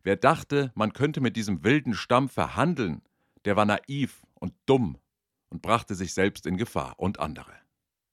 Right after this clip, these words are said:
Aber was, wenn der Stamm im Dschungel doch nicht so wahnsinnig gefährlich ist?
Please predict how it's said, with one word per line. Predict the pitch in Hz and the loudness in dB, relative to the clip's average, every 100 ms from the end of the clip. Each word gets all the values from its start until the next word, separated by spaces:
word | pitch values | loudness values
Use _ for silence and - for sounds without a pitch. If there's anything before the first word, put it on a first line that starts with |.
| _ _ _ _ - - - _ _ _ - | _ _ _ _ -20 -20 -20 _ _ _ -4
Aber | 98 101 90 | 0 0 4
was, | 123 - - - | 2 2 -10 -2
wenn | 120 117 | -2 0
der | 104 | -2
Stamm | - 98 135 98 | 0 2 2 0
im | 101 | -4
Dschungel | 127 139 139 | 0 0 0
doch | - 160 - | 0 -2 0
nicht | 156 107 _ | -4 -4 _
so | - 104 120 120 90 | -2 4 6 6 6
wahnsinnig | 92 101 87 82 - | 4 4 0 -6 -8
gefährlich | - 80 71 67 | -10 -8 -8 -10
ist? | - - - | -16 -20 -20